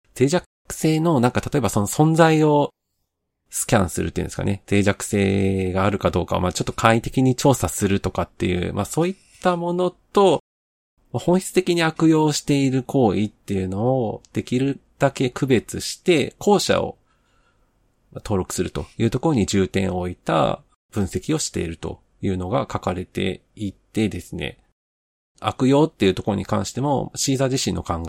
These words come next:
えっていうのもそこにあるんだなとか、問題解決の方法っていうのが効果的に、まあ、対策されるかというところに関しては、当然その対応というか、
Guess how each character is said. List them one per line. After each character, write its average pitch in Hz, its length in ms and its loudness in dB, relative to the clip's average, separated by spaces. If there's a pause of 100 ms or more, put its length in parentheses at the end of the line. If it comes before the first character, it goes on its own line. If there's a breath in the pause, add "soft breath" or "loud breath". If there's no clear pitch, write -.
え 85 80 -4
っ - 20 -8
て - 220 -8
い - 20 0
う 127 40 -4
の 131 100 -6
も 156 120 -4
そ 131 140 -8
こ 104 100 -8
に 92 100 -6
あ 92 100 -2
る 92 120 -6
ん 87 60 -10
だ 87 120 -8
な 98 220 -4
と - 140 -14
か、 98 320 -4 (1040)
問 107 220 -2
題 104 200 2
解 135 240 -2
決 - 240 -8
の 113 360 -2
方 104 240 0
法 143 240 0
っ 151 60 -8
て - 240 -8
い 95 80 0
う 90 40 -4
の 90 140 -6
が 90 360 -4 (200)
効 107 160 -2
果 101 140 0
的 101 240 -4
に、 95 280 -4 (200)
ま 98 80 -6
あ、 - 20 -4
対 98 180 -2
策 101 260 -2
さ 101 160 -2
れ 95 140 -2
る 98 100 -4
か 127 200 0
と 90 280 -4
い 110 80 -4
う 113 80 -2
と 123 120 -4
こ 143 120 -2
ろ 135 60 0
に 98 140 -4
関 120 240 -4
し - 100 -12
て 101 100 -4
は、 110 440 2 (720)
当 156 120 2
然 143 180 2
そ 131 100 0
の 123 140 0
対 127 380 2
応 127 140 6
と 85 160 -2
い 85 60 0
う 85 60 -4
か、 92 280 -4